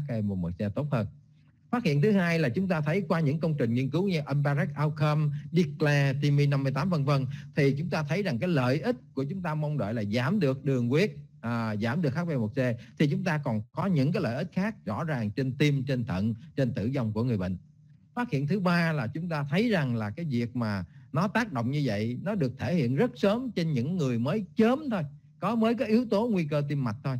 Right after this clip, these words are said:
Còn ở trên bệnh nhân đái tháo đường là nó đã có tác động tốt rồi. Như vậy, với cái ý nghĩa là phòng bệnh hơn chữa bệnh thì thuốc này sẽ được, à, tác dụng rất là sớm. Ngoài ra, phát hiện thứ tư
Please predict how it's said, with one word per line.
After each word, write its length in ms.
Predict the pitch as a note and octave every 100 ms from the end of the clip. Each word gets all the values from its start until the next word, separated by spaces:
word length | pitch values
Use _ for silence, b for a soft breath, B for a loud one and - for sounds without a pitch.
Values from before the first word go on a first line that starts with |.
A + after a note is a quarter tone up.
| B B -
Còn 120 | B2
ở 140 | G2+
trên 200 | G#2+ D3
bệnh 80 | A2
nhân 160 | B2+ C3+
đái 160 | C3
tháo 140 | D3 D#3
đường 240 | A2 F#2+ B -
là 260 | C#3+ C#3 A#2
nó 180 | B2+
đã 200 | D#3+ F2+
có 200 | A2 C#3 D3
tác 200 | D#3 B2
động 220 | D#2 G2 -
tốt 200 | F3 A#3
rồi. 240 | D3+ A#2 E2+ B -
Như 140 | D3+
vậy, 360 | G2+ F#2+ G#2+ A2
với 160 | A#2+ G3
cái 140 | G3
ý 60 | F#3+
nghĩa 200 | D#3+ G#2+
là 120 | D3+
phòng 320 | - B2+ A#2
bệnh 160 | G2+ G#2+
hơn 220 | B2+ B2
chữa 100 | A2
bệnh 220 | A#2+ F2+ G2+
thì 100 | F2
thuốc 180 | D#3+ C#3+
này 220 | A#2 F#2 B B -
sẽ 200 | A2+ G#2
được, 340 | C3 A#2+ G#2+ -
à, 200 | F#2 E2 -
tác 120 | D3+ E2
dụng 160 | F2
rất 140 | G#2+ -
là 80 |
sớm. 260 | - - C3+ - B B B - -
Ngoài 220 | D3 D3+
ra, 280 | E3+ E3+ D#3
phát 200 | G#3 G#3+
hiện 140 | B2+
thứ 120 | F3+
tư 360 | G3 E3+ E3+ D3+